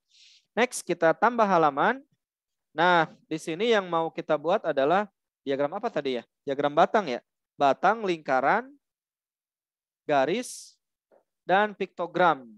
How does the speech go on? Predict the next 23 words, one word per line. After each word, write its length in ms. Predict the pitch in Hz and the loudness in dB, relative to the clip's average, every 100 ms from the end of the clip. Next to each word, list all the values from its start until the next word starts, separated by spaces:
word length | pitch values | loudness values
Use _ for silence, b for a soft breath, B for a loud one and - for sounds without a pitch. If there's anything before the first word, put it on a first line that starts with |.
| _ | _
Nah, 240 | 127 143 139 | -2 0 0
misalkan 320 | 131 151 190 | -4 -6 -6
di 80 | 165 | -6
sini 240 | 139 180 | -8 -8
saya 240 | 185 170 151 | -4 -2 0
akan, 320 | 170 185 185 _ _ _ _ - | -2 -4 -6 _ _ _ _ -10
<laughs> 240 | - - 139 | -10 -8 -4
eh, 180 | 139 139 | -2 -2
menulis 540 | 135 131 165 190 - _ _ _ | -6 -6 -6 -8 -14 _ _ _
diagram 720 | - 139 147 160 160 165 165 | -2 2 2 2 2 2 0
batang. 560 | 151 147 143 - 165 110 92 _ _ _ _ _ _ _ _ _ _ _ | 0 2 2 0 0 -2 _ _ _ _ _ _ _ _ _ _ _ _
Nah, 240 | 120 135 139 | -10 -6 -2
halaman 320 | 135 135 135 135 | -2 -2 -6 -14
ketiga 320 | 139 127 127 | -12 -4 -4
ini 200 | 120 170 | -4 -4
adalah 240 | 135 160 | -2 -2
untuk 280 | 147 131 185 - | -4 -10 -16 -12
penyajian 520 | 143 135 127 127 131 | -8 -8 -4 -4 -2
data 400 | 113 107 175 190 _ _ _ | -2 0 0 0 _ _ _
dalam 320 | - 131 127 120 | -4 -4 -4 -10
bentuk 160 | 165 - | -12 -4
diagram 360 | 120 117 117 | -4 -4 -6
batang. 360 | 107 98 101 | -8 -10 -12